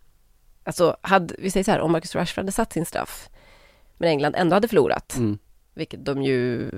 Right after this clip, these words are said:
Speaker 1: lätt hade kunnat göra, det var ju flera straffsumpar där, så hade man inte, ingen hade ju kommit ihåg det nu.
Speaker 2: Nej, och min känsla är ju att det där är väl också koppl-, kopplat till att saker har en sån oerhört mycket kortare brintid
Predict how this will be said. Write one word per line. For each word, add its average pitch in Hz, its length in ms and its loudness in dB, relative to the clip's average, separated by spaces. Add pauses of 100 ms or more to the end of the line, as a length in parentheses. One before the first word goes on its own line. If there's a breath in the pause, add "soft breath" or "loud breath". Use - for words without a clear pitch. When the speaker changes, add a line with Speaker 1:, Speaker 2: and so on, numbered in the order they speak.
(920)
Speaker 1:
lätt 147 220 -2
hade 143 120 0
kunnat 139 240 2
göra, 147 180 4
det 156 60 2
var 151 80 4
ju 151 60 4
flera 143 380 0 (260)
straffsumpar - 600 -4
där, 98 160 -2 (1000 soft breath)
så 175 100 2
hade 147 160 4
man 139 80 6
inte, 90 440 -2 (400)
ingen 135 200 0
hade 139 160 -4
ju - 40 -4
kommit - 200 -2
ihåg 135 160 2
det - 160 -8 (840 soft breath)
nu. 120 220 -8 (260)
Speaker 2:
Nej, 135 280 4
och 131 60 6
min 127 100 6
känsla 120 360 4
är 113 40 8
ju 107 60 6
att 107 100 -4
det 110 160 2
där 113 80 8
är 131 60 6
väl 147 160 6
också - 240 -4
koppl-, - 640 -4
kopplat 120 460 2
till 104 600 2
att 117 160 -2
saker 104 400 2
har 104 180 4
en 101 80 4
sån 107 120 0
oerhört 98 180 2
mycket 101 180 -2
kortare 95 360 -4
brintid 117 840 2